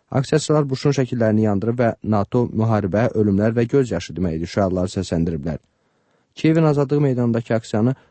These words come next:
solçular və kommunistlər təşkil eləyib. Amerika prezidenti George Bush'un Ukraynaya səfəri iki gün çəkəcək,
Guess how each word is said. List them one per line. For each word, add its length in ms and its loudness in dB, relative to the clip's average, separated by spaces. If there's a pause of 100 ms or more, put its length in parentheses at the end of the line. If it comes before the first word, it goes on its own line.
(140)
solçular 540 0
və 80 0
kommunistlər 480 0
təşkil 320 -4
eləyib. 240 -4 (400)
Amerika 320 2
prezidenti 400 -2
George 240 0
Bush'un 220 -2
Ukraynaya 420 0
səfəri 320 0
iki 320 -4
gün 80 2
çəkəcək, 480 0